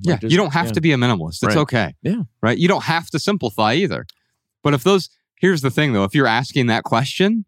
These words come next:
Speaker 1: Hmm.
Speaker 2: then maybe there's something that's bothering you. So it's not about, well, yes, you need to get rid of everything. Hey, what's bothering you? What's actually bothering you?
Speaker 1: Yeah.
Speaker 2: I think that's the question worth asking.
Speaker 1: Yeah.
Speaker 2: And
Speaker 1: I think people feel like they're being judged is what it
Speaker 2: Mm.
Speaker 1: kinda comes down to.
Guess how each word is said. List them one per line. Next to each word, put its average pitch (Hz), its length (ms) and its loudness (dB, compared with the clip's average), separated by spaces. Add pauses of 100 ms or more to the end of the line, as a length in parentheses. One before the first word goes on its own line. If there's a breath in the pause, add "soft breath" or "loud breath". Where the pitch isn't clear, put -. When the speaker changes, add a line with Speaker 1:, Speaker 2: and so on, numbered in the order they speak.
(140)
Speaker 1:
Hmm. 120 200 -4 (180)
Speaker 2:
then 135 120 0
maybe 247 240 2
there's 165 200 2
something 147 320 0
that's 98 140 -2
bothering 85 420 -2
you. 73 120 -8
So 160 120 0
it's - 120 -2
not 185 120 2
about, 160 260 0
well, 120 100 -2
yes, 127 280 0
you 135 80 -2
need 139 100 0
to 127 80 0
get 117 140 -2
rid 113 100 0
of 104 60 0
everything. 110 500 -2 (380)
Hey, 220 100 2
what's 175 180 0
bothering 135 340 0
you? - 40 -6
What's 185 160 0
actually 170 480 0
bothering 123 500 0
you? 67 220 -8
Speaker 1:
Yeah. 90 260 -2 (120)
Speaker 2:
I - 40 2
think 156 140 2
that's 175 160 0
the 156 80 2
question 135 380 -2
worth 117 160 0
asking. 120 440 -2
Speaker 1:
Yeah. 107 220 -2
Speaker 2:
And 139 100 2
Speaker 1:
I - 40 0
think 196 200 0
people 156 220 0
feel 139 160 -2
like 120 140 -2
they're 113 100 -6
being 95 300 -4
judged 90 480 -8 (180)
is 127 120 -4
what 127 160 -2
it 117 60 -2
Speaker 2:
Mm. 110 40 -4
Speaker 1:
kinda 95 180 -4
comes 98 180 -10
down 82 220 -8
to. 78 180 -10